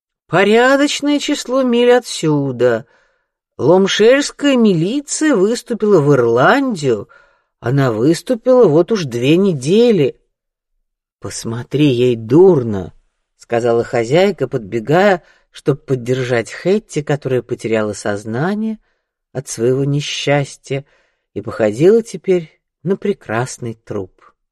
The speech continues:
Они принесли её на софу и расстегнули платье. «Тут, я подозреваю, дурное дело», сказал хозяин, входя в комнату с водою. «Ну и спрашивать-то, кажется, нечего, какого рода это дело»,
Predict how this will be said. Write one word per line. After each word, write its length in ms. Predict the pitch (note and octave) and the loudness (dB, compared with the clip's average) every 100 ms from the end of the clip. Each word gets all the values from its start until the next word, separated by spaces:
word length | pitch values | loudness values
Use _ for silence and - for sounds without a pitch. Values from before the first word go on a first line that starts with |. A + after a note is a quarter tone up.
| _ _ _ _ _ _ | _ _ _ _ _ _
Они 220 | F#3 B3+ C#4+ | 2 2 4
принесли 520 | B3+ A#3+ A3+ - G3+ | 2 0 -2 -2 0
её 160 | F#3+ | 2
на 100 | F3 | 0
софу 480 | E3+ E3+ D3 - A3 | -2 -2 -4 -2 0
и 20 | |
расстегнули 560 | A3 - - C3 D3+ D#3+ | 0 -2 -12 -6 -4 -4
платье. 800 | D3+ A2+ G#2+ G2 - G#2+ G2 F#2 _ _ _ _ _ _ _ _ _ | -4 -4 -4 -6 -10 -14 -14 -16 _ _ _ _ _ _ _ _ _
«Тут, 280 | G3+ G#3 - | -2 -2 -2
я 160 | A#3 | -2
подозреваю, 880 | A#3 B3 A3+ A#3 A3+ A3 G3+ G#3 G#3+ | -2 -2 -2 -2 0 0 2 2 0
дурное 960 | F#3+ A3 G#3+ G3 F3 F#3 A3+ B3+ B3 G3+ | 0 0 2 2 2 2 0 -2 -4 -8
дело», 1000 | A#2 C#3+ G#3+ C#4 - C#3 F2 E2+ F#2+ _ _ | -6 -4 -2 -2 -2 -2 -4 -8 -16 _ _
сказал 440 | - A2+ A#2 A2+ | -10 -4 -2 -2
хозяин, 720 | G#2+ A#2+ A2+ B2+ F#3 A3 A3+ - _ _ _ _ | -2 -6 -2 -2 0 -2 -4 -10 _ _ _ _
входя 520 | - - C3 B2 E3 | -10 -2 -2 2 0
в 100 | F#3 | 0
комнату 420 | - C#3 D3+ C3 C3 | -4 -2 -2 -4 -8
с 120 | - | -2
водою. 680 | C3 C3+ A2 G#2 F2 F2+ - _ _ _ _ _ _ | 0 0 0 0 -2 -8 -14 _ _ _ _ _ _
«Ну 160 | A2+ | -8
и 40 | G#2+ | -8
спрашивать-то, 720 | - F#2 A2 - G3 G3 - | -6 -4 -4 -2 -2 -4 -10
кажется, 380 | - G3+ - F3+ | -8 -8 -6 -6
нечего, 460 | F3+ F3+ D#3+ D3+ | -4 -4 -6 -8
какого 420 | D3 D3 - D3+ D3+ | -6 -4 -2 0 2
рода 260 | D3+ C#3 | 2 0
это 180 | C3+ C#3 | -4 -6
дело», 480 | C3 C3+ C3 C3+ | -6 -2 0 -2